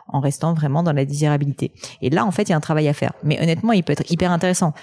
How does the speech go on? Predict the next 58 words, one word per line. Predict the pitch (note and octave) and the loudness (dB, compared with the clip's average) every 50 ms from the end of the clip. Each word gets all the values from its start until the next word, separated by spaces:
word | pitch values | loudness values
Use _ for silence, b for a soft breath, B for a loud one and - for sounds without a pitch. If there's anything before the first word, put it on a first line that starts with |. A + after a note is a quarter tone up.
| B B | B B
Ça | - - C#3 | -2 -2 -2
peut | B2+ - C#3+ | -2 0 0
être, | D#3 E3+ F3 - - D3+ | 0 0 0 -2 -4 -6
si | - - | -6 -6
tu | - - D3+ | -6 -2 0
veux, | E3 F#3 | 2 2
de | F3+ | 4
jamais | D3+ C#3+ C#3+ D3 C#3+ | 4 4 4 4 4
montrer | C#3+ C#3+ C#3 D#3 D3+ | 2 2 2 0 2
ton | - D#3 | 2 4
visage, | D#3 D#3 D#3+ F3 F#3 G#3+ A3 G3 D#3 - _ _ - D3 | 4 4 4 2 2 2 2 2 0 -2 _ _ -4 -2
de | D3 | -2
toujours | C#3+ - E3 D#3+ E3 E3 | -2 0 2 2 4 4
rester | D3+ C#3+ D3 - - F3+ F3+ | 4 2 2 2 0 0 2
finalement | - D#3+ C#3 C3 D3 D3+ D#3+ E3 | 2 2 2 4 4 2 2 2
une | - D#3+ D3 D3 D3+ | 2 2 2 4 4
ombre. | D#3+ F3+ F#3+ E3 C3+ B B B | 4 4 4 2 0 B B B
Ça | B - C3 | B -4 -2
peut | - C#3+ | -2 0
être | C#3 D3 | 0 2
uniquement | C#3+ C#3 C3+ - C#3+ C#3+ | 2 0 0 0 0 0
montrer | C#3+ C#3 C3+ - C#3+ | 2 0 0 0 -2
tes | C#3 - D#3 | 0 2 4
mains | D#3+ F3 F3+ F#3 G3 G#3 - - | 4 4 4 2 0 -2 -4 -6
qui | - D3 | -6 -4
travaillent. | - - D#3+ E3+ F3 F3+ F3+ F3 | -2 0 0 2 2 2 2 0
Ça | - D3+ | 0 0
peut | C#3 D#3+ | 0 0
être | D#3 - - B B B B | -2 -4 -6 B B B B
plein, | - - A#3 | -2 -2 -2
plein | A3 B3 A3+ | 0 2 2
de | A3 | 2
choses, | - - A#3+ B3 - | 2 2 0 0 0
si | - - D#3+ | -2 -4 -6
tu | - - | -4 -2
veux. | D#3 F3 G3+ A3 B B B B D3+ B B - | 0 2 2 0 B B B B -16 B B -2
Ça | - D3 | -2 0
peut | - D3+ | 0 2
être | C#3+ | 2
d'écrire | C#3+ C#3 - - D3+ | 2 2 2 2 2
de | D3 C#3+ | 2 0
très | - - D#3+ | 0 2 2
beaux | D#3+ D#3 D3+ | 2 2 2
textes, | - - - - - F#3 - F#3+ G3+ - E3+ | 0 -2 -4 -4 -6 -8 -8 -10 -6 -2 2
euh, | C#3+ C3+ C3+ C3+ | 2 4 4 4
mais | C#3+ C#3+ | 4 2
avec | C#3 C3+ C#3+ C#3+ | 4 2 0 2
des | C#3+ C#3+ | 0 0
belles | C3+ C#3+ C#3+ D3 D3 | 2 2 0 2 2
images, | D#3 D3+ D3+ D#3+ E3 E3+ E3+ D#3+ C#3 C3+ | 2 2 4 4 4 2 2 2 0 0
sans | - - | 0 -2
forcément, | C#3+ D3 C#3+ - - D#3 D3+ D#3 | -2 -2 -2 0 0 0 2 0
tu | D3 - | 0 -2
vois, | - D3 D3 | -2 -4 -2
faire | - D#3 C#3+ | 0 0 0
un | C#3+ C#3 | 0 0
face | - D3+ D#3 - | -2 -2 -2 0
cam. | G3+ G3+ G#3 | 0 0 0